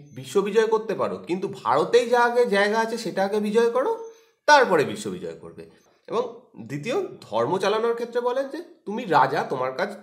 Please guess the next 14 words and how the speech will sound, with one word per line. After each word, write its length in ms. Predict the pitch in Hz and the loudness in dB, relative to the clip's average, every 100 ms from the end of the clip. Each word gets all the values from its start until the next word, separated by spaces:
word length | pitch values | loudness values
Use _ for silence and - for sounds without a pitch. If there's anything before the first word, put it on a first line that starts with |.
| - | -8
ধর্ম 520 | - 175 214 196 180 - | 2 4 4 0 -2 -4
প্রবর্তন 460 | 151 123 - 101 | -2 -2 -4 -8
করা 200 | 95 90 | -6 -8
নয়, 160 | 85 90 | -8 -8
তো 140 | 196 - | -8 -6
ওইসব 300 | 147 147 120 | -6 -6 -6
ব্যাপারে 300 | 127 147 214 | -6 -4 -4
থেকো 240 | 123 98 | -4 -8
না।" 100 | 85 80 - - | -8 -10 -18 -10
তো 80 | 180 | -6
এই 220 | - 247 | -2 -2
দুটো 500 | 254 226 220 226 - - _ _ - | -2 0 0 0 -8 -18 _ _ 2
আলাউল 420 | 196 208 202 190 | 4 4 4 2
মুল্ক 360 | 160 139 226 | 0 -4 -6